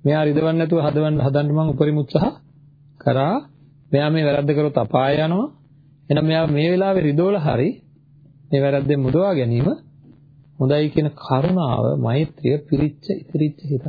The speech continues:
තියෙන්න ඕනේ. හරි? එහෙම එකක් ඔය හිත ඇතුලේ නිර්මාණය කරන්න පුළුවන්. දන්නවද? ඔතන තියෙන මානසිකාරය කියන එක අස්සේ එහෙම එකක් තියෙනවා. විදර්ශනාවට අවශ්‍ය කරන යමක් මං කියන්නම්.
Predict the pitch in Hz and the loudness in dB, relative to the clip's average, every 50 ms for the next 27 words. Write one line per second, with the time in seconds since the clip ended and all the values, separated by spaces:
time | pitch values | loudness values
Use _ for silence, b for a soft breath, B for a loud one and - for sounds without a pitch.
0 | 139 - - - 135 127 120 110 113 120 117 117 - - - - - - - - | -10 -12 -8 -6 -4 -4 -4 -4 -6 -8 -10 -14 -16 -20 -20 -20 -20 -20 -20 -20
1 | - - - - - - - - - - 175 180 190 131 120 175 185 190 160 - | -20 -20 -20 -20 -20 -20 -20 -20 -6 -4 -2 0 0 2 2 2 2 0 0 0
2 | 196 196 196 - - 156 185 180 147 147 139 - 185 151 147 - 180 190 208 180 | -2 -2 0 0 0 0 2 0 0 -2 -2 0 -2 -2 0 0 -2 0 0 0
3 | 151 160 175 190 196 214 208 202 185 185 160 127 123 120 - 107 107 - - - | 0 -2 -2 -4 -2 -2 -2 -2 -2 -2 -2 -2 -4 -6 -6 -10 -12 -12 -16 -20
4 | - - - - - - - - - - - _ _ - - - - - - - | -20 -20 -20 -20 -20 -20 -20 -20 -20 -20 -20 _ _ -20 -20 -20 -20 -20 -20 -20
5 | - - - - - - - 123 151 190 196 180 147 143 - 160 160 156 165 170 | -20 -20 -20 -20 -18 -8 -4 -2 0 0 0 0 0 0 0 0 0 2 0 0
6 | 170 180 180 147 135 143 139 165 165 165 165 170 170 165 175 175 160 170 190 175 | 0 0 0 0 0 0 -2 -2 -2 0 0 0 0 0 0 0 0 0 0 0
7 | 175 170 165 - - - - - 208 202 156 117 143 156 165 175 185 180 - - | 0 0 -2 -2 -4 -4 -4 -2 -2 -2 -2 -2 -2 -2 -4 -4 -6 -8 -10 -12
8 | _ - - 180 202 - - 120 - - - - - - - - - - - - | _ -4 -2 0 0 0 -2 -6 -8 -14 -20 -20 -20 -20 -20 -20 -20 -20 -20 -20
9 | - - - - - - - - - - 127 139 160 151 - 170 160 170 170 175 | -20 -20 -20 -20 -20 -20 -20 -8 -4 0 0 2 0 0 0 0 0 0 0 0
10 | 170 160 165 143 147 143 - - 151 180 170 175 180 170 147 143 156 156 156 - | 0 0 0 0 0 0 -2 0 0 0 0 2 0 0 0 0 0 -2 -2 0
11 | 180 165 165 156 - 165 170 175 180 170 165 175 202 | 0 0 0 0 0 0 0 0 0 0 0 0 0